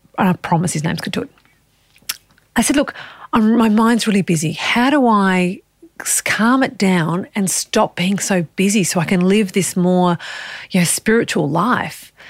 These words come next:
And he looked at me, and he's short, like, really short, 'cause he had to look up at me, 'cause I'm five foot eight and he was about five foot nothing.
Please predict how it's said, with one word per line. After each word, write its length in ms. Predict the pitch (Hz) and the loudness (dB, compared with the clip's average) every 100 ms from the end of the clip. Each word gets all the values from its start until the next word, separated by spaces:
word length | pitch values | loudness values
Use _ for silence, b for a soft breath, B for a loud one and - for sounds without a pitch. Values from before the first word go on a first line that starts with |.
| B B | B B
And 100 | 247 | 0
he 60 | 277 | 2
looked 220 | 359 - | 2 2
at 140 | 220 | 0
me, 120 | - 240 | 2 2
and 100 | 196 | 0
he's 220 | 165 - | -2 -2
short, 420 | - 180 - - - | 0 2 2 -2 -6
like, 180 | - - | -8 -2
really 200 | 190 - | 0 0
short, 340 | - - - - | 0 -2 -4 -4
'cause 100 | - | -4
he 20 | |
had 80 | 185 | -2
to 60 | |
look 100 | 165 | -2
up 120 | 156 | -4
at 80 | - | -4
me, 140 | 170 190 b b | -6 -6 b b
'cause 120 | 190 | -2
I'm 40 | |
five 180 | 160 160 | 0 0
foot 120 | 175 | 0
eight 100 | 165 | 0
and 100 | - | 0
he 60 | 165 | -2
was 100 | 165 | 0
about 180 | - - | -2 -2
five 200 | - 165 | -2 -2
foot 120 | - | -2
nothing. 280 | 143 - | -4 -4